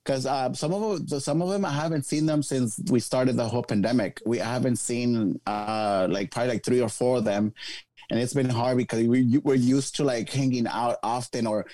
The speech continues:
or there'll be a night where they'll call me like, "Hey, Melissa, we have a gig for you. Uh, you can book whoever you want." And then the first, first ones to go to will be my girls, you know, "Hey,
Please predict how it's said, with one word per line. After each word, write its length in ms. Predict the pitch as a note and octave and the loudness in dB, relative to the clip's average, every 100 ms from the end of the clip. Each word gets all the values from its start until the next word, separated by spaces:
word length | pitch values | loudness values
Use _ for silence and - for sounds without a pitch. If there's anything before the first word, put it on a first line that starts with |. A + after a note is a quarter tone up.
| - - | -14 -4
or 240 | B2 B2 | 0 0
there'll 200 | A#2+ B2+ | 2 2
be 120 | C3 | 2
a 80 | B2+ | 2
night 240 | A#2 A#2+ | 0 -2
where 360 | A2+ A#2 A2+ G#2+ | 0 0 0 0
they'll 200 | A#2 A#2 | -2 -2
call 200 | - B2 | -2 -2
me 140 | B2 | 0
like, 180 | A#2+ A#2 | 0 -2
"Hey, 140 | E3 F3 | -2 0
Melissa, 400 | D#3+ D3+ - C#3+ | 0 0 -2 0
we 160 | C#3+ | 0
have 160 | C#3 C#3 | 0 -2
a 80 | C3 | -2
gig 220 | C3+ - | -2 -2
for 100 | C3+ | 0
you. 420 | B2+ B2+ C3 B2 - - - - | 2 2 2 0 -6 -16 -10 -4
Uh, 200 | A#2 B2 | 0 0
you 120 | A#2 | 0
can 160 | - B2 | -2 -2
book 160 | A#2+ | -4
whoever 220 | C3 B2+ C#3 | -2 -2 0
you 160 | C#3 | 0
want." 320 | C3+ C3+ C#3 | 0 0 -2
And 140 | A#2+ A2+ | -2 -2
then 140 | A2+ | -2
the 100 | A2 | -2
first, 340 | - C3+ - - - - _ | 0 -2 -2 -6 -10 -16 _
first 240 | - C3 | -4 -2
ones 140 | C#3 B2+ | -2 -2
to 80 | C3 | 0
go 160 | B2+ | -2
to 120 | B2+ | -2
will 60 | A#2+ | 0
be 160 | A#2 G#2 | 0 2
my 220 | A2 G#2+ | 2 0
girls, 340 | F#2+ G#2 F#2 | 0 0 0
you 60 | G#2+ | 0
know, 100 | A2 | -2
"Hey, 420 | - E3 C3 B2 | -2 -2 -2 -6